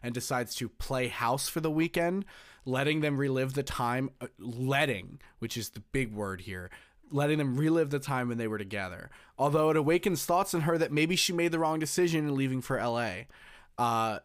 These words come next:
there's another line that then says, uh, "You, you can run, but only so far. I escaped it too. Remember how you watched me leave." So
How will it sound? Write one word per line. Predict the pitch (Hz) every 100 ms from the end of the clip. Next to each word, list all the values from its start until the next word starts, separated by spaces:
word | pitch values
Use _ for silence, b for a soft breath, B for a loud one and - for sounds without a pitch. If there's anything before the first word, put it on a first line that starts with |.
| - 135
there's | 143 143
another | 143 143 139
line | 127 131
that | 123
then | 123 120
says, | 117 120 113 107 - -
uh, | 110 110
"You, | 127 120 -
you | 123
can | 120 131 113
run, | 120 123
but | 123
only | 117 113 110 104
so | - 113
far. | 107 110 98 98
I | - 107
escaped | 104 - 110 104
it | 113
too. | - 110 101
Remember | 104 101 101
how | 107
you | 98
watched | 98 95 - 101
me |
leave." | 95 101 87 - B B B B
So | - 160 143 135